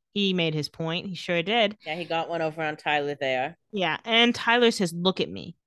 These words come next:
Speaker 1: I can fix this." And she says, "How? The only thing that can heal me is his blood." And I do think, based on the rules we know, Tyler's blood could heal her.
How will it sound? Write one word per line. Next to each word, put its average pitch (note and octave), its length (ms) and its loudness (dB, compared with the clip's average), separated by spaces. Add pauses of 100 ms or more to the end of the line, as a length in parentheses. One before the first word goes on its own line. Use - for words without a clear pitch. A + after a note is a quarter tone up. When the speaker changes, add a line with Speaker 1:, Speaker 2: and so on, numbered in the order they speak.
(140)
Speaker 1:
I F3+ 120 2
can E3+ 200 2
fix - 340 -6
this." - 340 -14 (300)
And A3+ 120 2
she C#4+ 140 4
says, A3 260 4 (140)
"How? C4 540 2 (240)
The A#3+ 180 6
only F#4 360 6
thing C4+ 240 4
that - 140 0
can A3+ 140 4
heal A3 320 4
me A#3+ 240 4
is G3 160 2
his D#3+ 220 0
blood." - 340 -4 (440)
And C#4 240 4
I D#4+ 180 8
do A#3 480 4 (120)
think, G#3 520 2 (240)
based G#3 320 4
on F#4+ 120 6
the E4+ 100 6
rules C4+ 280 4
we A#3+ 120 6
know, A#3 440 6 (680)
Tyler's A#4+ 480 4
blood A3 460 2
could B3+ 320 4
heal F3+ 360 2
her. B1 180 -8